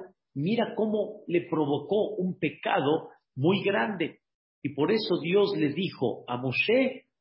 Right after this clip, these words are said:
"Voy a mandar a la guerra al Am Israel en contra de Midian", ¿sí? Y Dios puso los reglamentos, qué es lo que hay que hacer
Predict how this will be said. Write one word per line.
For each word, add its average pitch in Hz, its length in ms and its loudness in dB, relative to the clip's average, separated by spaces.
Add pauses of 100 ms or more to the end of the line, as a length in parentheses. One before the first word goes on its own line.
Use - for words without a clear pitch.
(520)
"Voy 190 420 4 (460)
a 117 100 -8
mandar 120 760 -2
a 117 100 -2
la 107 220 -4
guerra 226 480 0 (1300)
al 123 180 0
Am 165 280 0
Israel 165 760 0 (140)
en 151 380 -2
contra 214 560 4
de 127 160 2
Midian", 135 800 2 (460)
¿sí? 190 340 0 (640)
Y 139 120 0
Dios 208 300 4 (680)
puso 202 340 4
los 156 180 2
reglamentos, 170 840 0
qué 180 100 4
es 151 120 2
lo 147 160 2
que 127 100 0
hay 123 160 0
que - 80 -4
hacer 185 500 -2